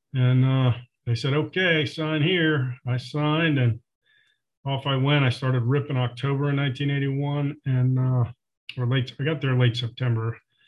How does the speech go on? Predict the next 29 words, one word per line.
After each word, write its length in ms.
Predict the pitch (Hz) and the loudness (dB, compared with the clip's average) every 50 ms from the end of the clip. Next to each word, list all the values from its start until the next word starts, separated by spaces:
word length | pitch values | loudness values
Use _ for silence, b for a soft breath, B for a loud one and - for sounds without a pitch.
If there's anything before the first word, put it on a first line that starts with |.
| b b b b - 127 | b b b b -8 -4
Uh, 120 | 123 117 | -4 -4
so 160 | 117 - 143 135 | -2 -2 -2 0
I 20 | |
might 160 | 131 131 131 | 2 4 4
have, 220 | 123 117 - - 151 | 4 2 2 0 0
might 140 | 143 139 | 0 2
have 100 | 127 123 | 2 0
started 280 | - - 139 127 123 120 | 0 0 2 4 4 4
in 60 | 117 113 | 4 4
the 60 | 113 | 2
last 280 | 117 120 120 117 - | 2 2 2 0 -2
few 100 | - 127 | -2 -2
days 200 | 120 120 113 104 104 | 0 0 0 0 -2
of 60 | 104 | -6
September. 600 | - - 117 - - - 123 117 113 110 107 - - B B B B B - | -10 -10 -12 -8 -2 0 2 2 2 2 -2 -6 -10 B B B B B 0
I 40 | 123 | 2
remember, 580 | 127 123 123 127 127 123 117 120 120 117 117 120 | 4 6 6 6 6 6 4 4 2 2 2 2
uh, 240 | 120 117 117 120 - _ _ - | 2 2 0 -2 -6 _ _ -8
the 60 | 123 | -8
C 160 | 113 - - | -6 -2 0
one 260 | 139 135 131 120 113 117 | 0 2 2 2 0 0
thirty 300 | 131 127 123 117 110 - | 0 0 0 -2 -2 -6
crashed 440 | - - 123 113 107 107 - - - | -8 -8 -6 -6 -6 -8 -10 -10 -8
while 140 | 120 110 107 | -6 -6 -4
I 20 | |
was 220 | 107 107 107 104 117 | -4 -6 -6 -6 -4
there 240 | 120 117 117 117 117 | -4 -4 -4 -4 -6
in 80 | 117 | -6
Rip. 240 | 117 117 117 113 120 | -4 -4 -4 -4 -6